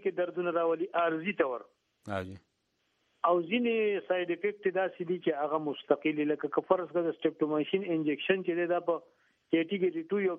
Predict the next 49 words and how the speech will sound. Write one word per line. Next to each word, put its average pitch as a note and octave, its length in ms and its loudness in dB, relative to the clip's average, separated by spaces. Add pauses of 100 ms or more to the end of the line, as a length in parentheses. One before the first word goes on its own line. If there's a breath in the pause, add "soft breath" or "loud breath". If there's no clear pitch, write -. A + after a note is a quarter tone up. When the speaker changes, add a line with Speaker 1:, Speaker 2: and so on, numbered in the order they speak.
Speaker 1:
بیماري D3+ 400 0
ده، D#3 60 -2 (580)
دویم E3 340 2
قسم D3 340 -2
ټي D#3 120 2
بي C#3+ 100 -4
چې C#3 140 0
ته D3 80 2
وایي D3+ 160 0
چې D3 100 -12
چاته E3+ 220 0 (100)
ټي F3+ 160 -2
بي E3 140 -2
شوی F#3+ 240 2
او D#3+ 100 2
علاج E3 320 -2
یې D#3+ 140 -6
شوی، F#3+ 120 2 (140)
واپس C#3+ 360 0
پې C#3+ 80 -2 (100)
بیا D3+ 180 2
راشي، C3+ 180 -8
نو C#3+ 120 2
هغې D#3 180 2
کې D#3 100 0
مونږ D#3 120 -4 (580 soft breath)
دا D#3 120 4
سټریپټومایسین D3+ 800 0
انجکشن E3+ 480 0
لګو. D#3+ 180 0 (400 soft breath)
نو D#3 60 -2
دا F#3+ 180 4
په F3+ 60 -2
دې E3 180 2
غوږونو F3 360 0
کې E3+ 120 -2
لږ D#3 80 -2 (220)
مسله D3+ 340 0
پیدا D#3 340 0
کوي، E3 140 0
نو D3+ 240 0
مریض C#3+ 320 -2
بیا D3+ 120 2 (400)
کوږ E3 140 4 (120)
شانتې C#3 340 2
رواني، C#3+ 280 2 (320 soft breath)
دغه F3 220 2
مستقل D3 520 -2 (120)
کوي. G2+ 160 -2